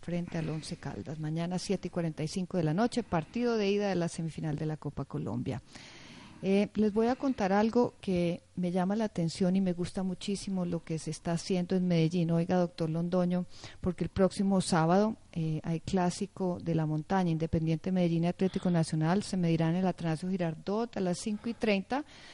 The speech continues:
por la fecha trece del torneo colombiano. Pues resulta que la alcaldía y el inder buscan fortalecer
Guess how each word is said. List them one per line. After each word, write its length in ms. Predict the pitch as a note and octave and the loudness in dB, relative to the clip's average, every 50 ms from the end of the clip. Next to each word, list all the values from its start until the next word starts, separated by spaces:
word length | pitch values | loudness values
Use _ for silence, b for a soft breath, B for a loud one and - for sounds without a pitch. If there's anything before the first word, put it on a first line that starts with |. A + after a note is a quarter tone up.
| B B B | B B B
por 160 | - - F#3+ F#3 | -4 0 2 4
la 100 | F3 E3+ | 4 4
fecha 380 | - - F#3+ F#3 - - G3 | 4 2 2 2 2 0 0
trece 480 | - - - G#3+ G#3+ G3+ F#3+ - - F#3+ | 0 0 0 2 4 4 2 2 0 -2
del 160 | F3 E3 E3 | -2 -2 -4
torneo 480 | - F3+ E3 E3 E3 E3+ E3 E3+ F3+ - - | -6 -6 -6 -4 -4 -2 -2 -4 -6 -8 -6
colombiano. 760 | - G3 F3+ F3 E3 E3 E3+ F3 A#3 A#3+ A3+ G3 E3 D#3 D#3 B B B B B B B B B - | -4 -2 -2 0 -2 -2 0 2 2 4 4 2 0 -2 -4 B B B B B B B B B -6
Pues 300 | - G#3+ G#3+ G#3+ - - - | -2 0 0 0 -2 -4 -6
resulta 640 | - G3 G3+ G3+ - C#4 C#4+ D4 C4 - A3+ G#3+ G#3+ | -4 -4 -4 -4 -4 -4 -4 -4 -4 -4 -4 -4 -4
que 140 | G#3 - G#3 | -4 -4 -4
la 100 | F#3 F3 | -2 -2
alcaldía 760 | E3+ E3+ - F3 D#3+ E3 E3 G3 A#3+ B3 A3+ G#3+ G3+ G3 F#3+ - | -2 -4 -4 -4 -2 -2 -2 -2 -2 0 2 2 2 0 -2 -4
y 140 | - F3 F3+ | -4 0 0
el 160 | E3+ E3+ G3 | 2 2 2
inder 480 | B3+ C#4+ C#4 B3 F#3 F#3 F#3 G3+ G#3+ - B B B B B B B B - - | 2 0 0 0 -2 -2 -4 -4 -4 -8 B B B B B B B B -10 -6
buscan 420 | F#3 G#3+ G#3+ - - A#3+ A#3 A3+ | -6 -4 -4 -4 -4 -6 -6 -6
fortalecer 920 | - - G#3+ F3+ - - F#3 F3 D#3+ E3 E3+ - - A#3+ A3 G#3+ A#3 - | -6 -6 -8 -8 -6 -4 -4 -4 -4 -4 -6 -4 -4 -2 -2 -2 -4 -6